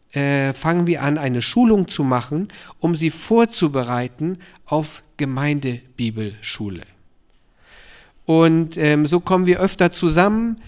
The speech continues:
Da oben seht ihr mal ein Bild, wo da, wo wir dann halt so einen Tag der Zurüstung hatten oder Schulungen hatten, wo dann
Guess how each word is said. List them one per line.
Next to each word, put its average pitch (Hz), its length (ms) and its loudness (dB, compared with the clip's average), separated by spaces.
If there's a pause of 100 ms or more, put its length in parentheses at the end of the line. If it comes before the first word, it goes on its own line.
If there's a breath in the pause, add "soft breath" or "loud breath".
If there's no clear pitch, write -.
(240 loud breath)
Da 151 100 0
oben 165 180 0
seht 160 220 0
ihr 165 60 2
mal 156 260 4
ein 160 300 0
Bild, 156 340 0
wo 156 100 4
da, 151 160 0
wo 151 140 2
wir 147 80 4
dann 139 440 0
halt 135 380 -4
so 139 160 -4
einen 131 220 -2
Tag 151 360 2
der 131 220 0
Zurüstung 202 680 4
hatten 214 400 0
oder 123 300 -4
Schulungen 196 540 6
hatten, 190 380 -2 (420 loud breath)
wo 151 140 2
dann 156 460 4